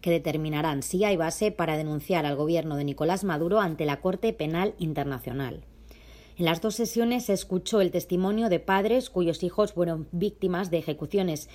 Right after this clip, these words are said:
extrajudiciales en el marco de las protestas antigubernamentales,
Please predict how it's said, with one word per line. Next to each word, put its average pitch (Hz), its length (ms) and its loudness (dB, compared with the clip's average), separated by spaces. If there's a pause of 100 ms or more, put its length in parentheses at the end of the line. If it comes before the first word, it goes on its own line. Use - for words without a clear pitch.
(180)
extrajudiciales 180 1040 0 (260)
en 175 100 2
el 165 100 2
marco 185 340 2
de 202 100 2
las 156 180 -2
protestas 170 560 -2
antigubernamentales, 151 1120 0